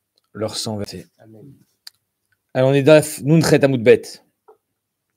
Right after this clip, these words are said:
Speaker 1: En bas, troisième ligne avant la fin, Nitarmelu O Nitgarshu. Ok, dans la Mishnah, il y a marqué que si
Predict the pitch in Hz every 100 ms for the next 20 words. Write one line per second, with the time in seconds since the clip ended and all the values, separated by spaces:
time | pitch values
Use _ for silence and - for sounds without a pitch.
0 | _ _ _ _ _ _ _ _ _ _
1 | 120 120 143 - 139 139 139 127 123 113
2 | 147 143 - 143 143 170 175 190 180 165
3 | 180 175 135 123 147 131 - 139 104 _
4 | _ _ _ _ _ _ _ _ _ _
5 | _ _ _ 123 160 156 131 127 113 143
6 | 127 107 156 151 107 147 143 104